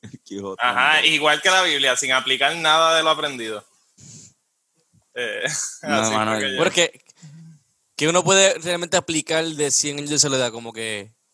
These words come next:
Speaker 4: había mucho incesto en esa, en esa novela, ¿verdad? Como que creo que no hay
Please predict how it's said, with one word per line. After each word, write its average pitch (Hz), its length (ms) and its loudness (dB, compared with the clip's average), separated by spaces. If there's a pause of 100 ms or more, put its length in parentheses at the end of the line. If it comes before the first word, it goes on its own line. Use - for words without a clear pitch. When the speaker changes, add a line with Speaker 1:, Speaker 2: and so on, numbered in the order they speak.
Speaker 4:
había 120 180 -2
mucho 170 200 -6
incesto 170 600 2
en 175 140 -2
esa, 170 540 0
en 156 120 -12
esa 160 180 -6
novela, 170 320 -6
¿verdad? 110 220 -12
Como 120 160 -16
que 104 100 -20
creo 104 160 -18
que 131 100 -14
no 131 100 -14
hay 123 360 -16